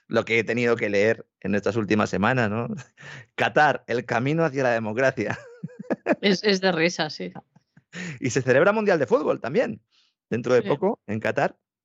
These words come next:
Speaker 1: Vamos a ver ahí también muchas cositas. Espero que te haya gustado el programa de hoy, a nuestros queridos amigos, eh, también. Este Despegamos, que como
Speaker 2: Pues
Speaker 1: siempre digo, viene calentito, pero es que ya cuando no, ¿no? Todos los días tenemos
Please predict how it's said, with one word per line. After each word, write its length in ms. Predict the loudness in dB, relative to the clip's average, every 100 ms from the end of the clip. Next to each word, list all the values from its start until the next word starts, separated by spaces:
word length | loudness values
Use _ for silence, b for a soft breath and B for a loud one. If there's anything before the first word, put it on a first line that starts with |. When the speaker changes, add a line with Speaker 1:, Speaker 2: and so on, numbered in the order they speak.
| _ _ _ _ _
Speaker 1:
Vamos 220 | -6 -2
a 60 | 0
ver 140 | 2
ahí 360 | 2 0 -2 -6 B B B B _
también 580 | -2 4 4 2 -2 -8 -6
muchas 240 | -2 -2
cositas. 540 | -4 -6 -10 -14 -16 _ B B B
Espero 360 | -8 2 4 6
que 300 | 4 2 0
te 100 | 0
haya 80 | 0
gustado 320 | 0 0 -2
el 60 | 0
programa 300 | -2 0 2
de 120 | 2
hoy, 60 | 2
a 100 | -2
nuestros 480 | -2 -2 -2 -2 -2
queridos 320 | 2 2 2
amigos, 420 | 0 2 2 0
eh, 160 | -4 -2
también. 500 | 0 2 4 2 -2
Este 440 | -10 -2 0 -2 -6 B B B _
Despegamos, 800 | 0 2 4 4 2 0 -8 _ _ _ _ _ _
que 140 | -6
como 220 | -2 -2
Speaker 2:
Pues 100 | 2
Speaker 1:
siempre 380 | 2 0 2 2
digo, 240 | 4 4 4
viene 220 | 2 2
calentito, 480 | 2 2 0 0 0
pero 140 | -2
es 60 | -2
que 100 | -2
ya 120 | -2
cuando 300 | -2 -2 0
no, 160 | 0
¿no? 220 | -2 -4 -2
Todos 220 | 2 2
los 120 | 4
días 200 | 2 0
tenemos 460 | -2 -4 -4 -8